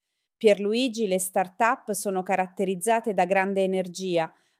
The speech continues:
ma anche da sfide uniche, specialmente nel trovare i fondi per partire e crescere. Come siamo strutturati noi di Sportello Impresa per supportarle?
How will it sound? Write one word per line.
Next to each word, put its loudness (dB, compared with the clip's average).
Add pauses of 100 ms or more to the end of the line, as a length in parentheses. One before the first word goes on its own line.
ma 2
anche 0
da 0
sfide -2
uniche, -2 (240)
specialmente 4
nel -2
trovare -2
i -2
fondi -6
per -4
partire -4
e -4
crescere. -6 (240)
Come 4
siamo 0
strutturati -2
noi -6
di -10
Sportello -4
Impresa 0
per -4
supportarle? -6